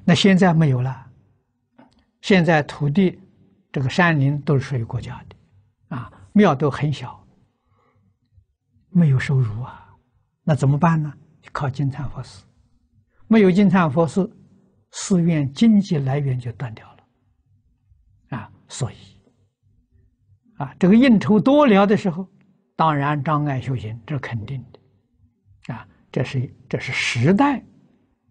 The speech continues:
啊，这个时代的这个，这个，呃，形成，不能怪哪一个人啊。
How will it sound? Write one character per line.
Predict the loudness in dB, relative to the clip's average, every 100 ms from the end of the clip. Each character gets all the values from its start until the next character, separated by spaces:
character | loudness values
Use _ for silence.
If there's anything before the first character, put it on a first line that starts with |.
| _ _ _ -20 -14
啊， | -12
这 | -10
个 | -8
时 | -6 0 0
代 | 2 2
的 | 0 -4
这 | -6
个， | -8
这 | -8
个， | -8 -10 -16 _ -18
呃， | -18 -20 -20 -20 _ _ _ -20 -20 _
形 | -10 -4 -4
成， | -4 -6 -8 -12 -20 _ _ _ _ _
不 | 0
能 | 2 0
怪 | -2 -4
哪 | -4 -6 -10
一 | -12
个 | -16
人 | -20 _ _ _ _ _ _ _ _ _ _ _ _ _ _ _ _ _ _ _ _
啊。 | -6 -6